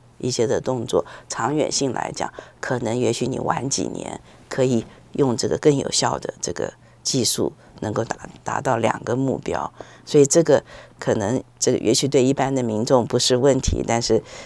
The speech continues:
呃，以事情来讲的话，这个是很，是很重要的，需要有一点的考虑。好，在这方面。那还有一个我要提的这个挑战呢，就是民众的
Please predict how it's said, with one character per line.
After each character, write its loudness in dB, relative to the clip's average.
呃， -6
以 -4
事 6
情 2
来 0
讲 0
的 -8
话， -4
这 -2
个 0
是 0
很， -8
是 0
很 -6
重 2
要 6
的， -4
需 0
要 0
有 -2
一 0
点 -4
的 -4
考 -8
虑。 -4
好， -12
在 -6
这 -4
方 -10
面。 -10
那 4
还 0
有 8
一 0
个 0
我 0
要 -2
提 -6
的 0
这 -6
个 0
挑 -6
战 -4
呢， -12
就 -10
是 -4
民 -2
众 -4
的 -8